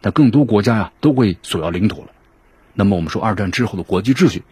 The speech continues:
一下就被颠覆了，这个世界就要大乱了呀，这是不符合各个大国的利益，恐怕到时候整个五常都要联手反对了。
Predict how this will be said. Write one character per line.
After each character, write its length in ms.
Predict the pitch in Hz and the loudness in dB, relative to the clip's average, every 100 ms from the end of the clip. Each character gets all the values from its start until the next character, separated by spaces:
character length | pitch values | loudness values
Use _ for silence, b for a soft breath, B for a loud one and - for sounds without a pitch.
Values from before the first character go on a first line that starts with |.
| b | b
一 180 | - 92 | -2 -2
下 180 | 131 185 | -2 -8
就 80 | 147 | -12
被 100 | 80 | -4
颠 260 | 110 110 | 0 2
覆 100 | 98 | 0
了， 80 | - - _ _ _ | -6 -18 _ _ _
这 100 | 117 | -4
个 80 | 113 | -2
世 240 | - 113 | 0 0
界 200 | 123 113 | 2 0
就 100 | 95 | 0
要 60 | - | -6
大 160 | 82 | -4
乱 220 | 92 90 | -2 -4
了 60 | 71 | -4
呀， 120 | - _ _ _ _ _ _ | -16 _ _ _ _ _ _
这 140 | - | -4
是 80 | 104 | -4
不 200 | - 123 | 2 0
符 220 | - 101 | 2 -2
合 260 | 101 82 92 | -2 -2 -2
各 120 | 95 | -2
个 100 | 87 | -4
大 180 | - 71 | -6 -8
国 100 | - | -12
的 100 | 82 | -14
利 80 | 82 | -14
益， 60 | - _ _ _ _ _ | -16 _ _ _ _ _
恐 220 | - 104 98 | -2 0 0
怕 320 | 113 98 92 | 0 -2 -2
到 160 | 110 | -2
时 100 | - | -2
候 300 | 110 104 98 | 0 0 0
整 240 | 90 90 92 | -2 -4 -2
个 80 | 104 | -2
五 160 | 87 | -2
常 180 | 82 101 | -4 -2
都 60 | 101 | 0
要 20 | |
联 180 | 92 101 | 0 -2
手 140 | 87 | -4
反 160 | 85 65 | -6 -10
对 80 | |
了。 200 | - - | -14 -16